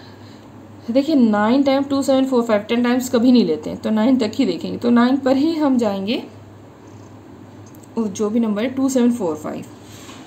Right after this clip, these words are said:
टू सेवन फ़ोर फ़ाइव, ओके, अब हम subtract, subtract करेंगे। देखिए, एट में से फ़ाइव जाएंगे, बचेंगे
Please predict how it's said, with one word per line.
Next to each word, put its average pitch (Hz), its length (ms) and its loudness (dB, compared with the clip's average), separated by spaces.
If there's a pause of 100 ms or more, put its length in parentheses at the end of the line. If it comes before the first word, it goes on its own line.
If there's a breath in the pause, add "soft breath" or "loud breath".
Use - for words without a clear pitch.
(600 loud breath)
टू 220 300 0 (200)
सेवन 190 520 -6 (100)
फ़ोर 196 520 -4 (400 loud breath)
फ़ाइव, 73 220 -10 (520 loud breath)
ओके, - 200 -8
अब 285 100 2
हम 285 120 2
subtract, 220 600 -6
subtract - 800 -8
करेंगे। 262 300 0 (840 loud breath)
देखिए, - 220 -16 (840 loud breath)
एट 240 220 -2
में 226 160 0
से 262 200 -6 (800)
फ़ाइव 180 320 -6
जाएंगे, 226 360 -2
बचेंगे 202 360 -6